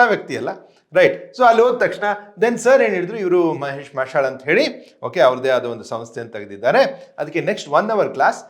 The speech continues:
ನಿಮ್ದು ಅವರೇ ತಗೊಳ್ತಾರೆ ಈಗ." ಓಕೆ, ರೈಟ್. ನಾ ಏನ್ ತಿಳ್ಕೊಂಡೆ, ಸರ್ ಅಲ್ಲಿ ಕೂತ್ಕೊಳ್ತಾರೆ, ನನ್ನ ಮಾತು ಕೇಳ್ತಾರೆ ಅಂತ ನಾ ತಿಳ್ಕೊಂಡಿದ್ದೆ. ಅವರು "ಆಯ್ತು ಮಹೇಶ್, ನೀವು ಕ್ಲಾಸ್ ತಗೊಳ್ಳಿ, ನಾ ಆಮೇಲೆ ಬಂದು ಭೇಟಿಯಾಗಿ ನಾನು ಹೋಗ್ತೇನೆ" ಅಂತ ಹೇಳಿ ಅವ್ರದ್ದೊಂದು ಏನೋ ಮೀಟಿಂಗ್ ಇದೆ ಅಂತ ಹೋಗ್ಬಿಟ್ರು.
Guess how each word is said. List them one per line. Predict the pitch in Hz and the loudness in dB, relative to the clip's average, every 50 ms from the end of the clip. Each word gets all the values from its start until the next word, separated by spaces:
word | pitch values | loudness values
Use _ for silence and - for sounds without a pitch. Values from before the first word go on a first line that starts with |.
| _ _ _ - | _ _ _ -14
ನಿಮ್ದು | 135 147 151 139 127 | -12 -10 -2 0 0
ಅವರೇ | 117 120 135 135 | 0 0 -2 -6
ತಗೊಳ್ತಾರೆ | 135 123 104 95 82 80 - 90 82 85 90 87 85 | -6 -8 -12 -14 -14 -16 -12 -12 -10 -10 -10 -14 -16
ಈಗ." | 78 - 82 73 67 - - _ _ _ _ _ _ _ _ | -14 -12 -12 -12 -12 -14 -20 _ _ _ _ _ _ _ _
ಓಕೆ, | 139 - - 277 247 - - - - - _ - | -10 -2 2 2 2 2 0 -6 -18 -20 _ 0
ರೈಟ್. | 190 220 170 - - - - - | 2 2 2 0 -4 -12 -8 -2
ನಾ | 233 277 320 349 | 2 2 4 4
ಏನ್ | 349 311 | 2 0
ತಿಳ್ಕೊಂಡೆ, | 294 233 185 220 214 226 | -4 -6 -6 -2 -2 -2
ಸರ್ | - - 233 262 269 | 0 2 4 4 4
ಅಲ್ಲಿ | 262 233 - | 4 2 0
ಕೂತ್ಕೊಳ್ತಾರೆ, | - 269 262 - 247 220 202 - 156 143 135 165 196 | -6 -10 -8 0 2 2 2 4 2 2 2 2 0
ನನ್ನ | 190 175 165 165 | 0 -4 -2 0
ಮಾತು | 170 190 175 165 - | 0 0 0 -2 -4
ಕೇಳ್ತಾರೆ | 170 156 160 170 147 139 160 190 | -6 -4 -2 -2 -2 0 0 -2
ಅಂತ | 202 202 | -2 -2
ನಾ | 214 220 | -4 -4
ತಿಳ್ಕೊಂಡಿದ್ದೆ. | 220 220 214 175 147 143 127 123 226 240 | -2 0 -2 -2 -2 -6 -6 -4 2 2
ಅವರು | 220 220 220 214 208 208 - - - - | 4 4 2 0 -4 -8 -12 -20 -2 2
"ಆಯ್ತು | 214 247 269 269 214 | 4 4 4 4 2
ಮಹೇಶ್, | 202 196 208 208 202 202 | -2 -2 -2 -4 -6 -8
ನೀವು | 180 170 151 | -8 -8 -8
ಕ್ಲಾಸ್ | 170 170 170 170 160 - | -2 0 0 2 2 0
ತಗೊಳ್ಳಿ, | 160 156 180 226 277 311 - - - - _ _ | -4 -2 0 0 0 -2 -6 -10 -16 -20 _ _
ನಾ | 160 165 | 0 0
ಆಮೇಲೆ | 180 180 185 165 | 0 0 -2 -4
ಬಂದು | 131 143 135 135 | -4 -6 -4 -4
ಭೇಟಿಯಾಗಿ | 123 117 - 143 120 107 104 95 95 92 85 - - _ _ _ 143 | -8 -10 -6 -4 -4 -4 -4 -8 -14 -18 -20 -20 -20 _ _ _ -6
ನಾನು | 143 139 127 | -6 -6 -6
ಹೋಗ್ತೇನೆ" | 123 127 123 - - 117 95 98 | -8 -10 -12 -12 -16 -16 -14 -14
ಅಂತ | 95 90 - | -16 -16 -2
ಹೇಳಿ | - 208 254 262 208 | 2 2 4 6 4
ಅವ್ರದ್ದೊಂದು | 160 139 135 135 127 123 | 4 2 0 -6 -8 -8
ಏನೋ | 135 151 | -10 -8
ಮೀಟಿಂಗ್ | 139 131 127 127 127 110 110 | -10 -10 -12 -14 -14 -16 -14
ಇದೆ | 101 - | -12 -12
ಅಂತ | - 165 170 | -14 -8 0
ಹೋಗ್ಬಿಟ್ರು. | 240 302 262 - - - - _ _ | 2 2 2 0 -6 -14 -20 _ _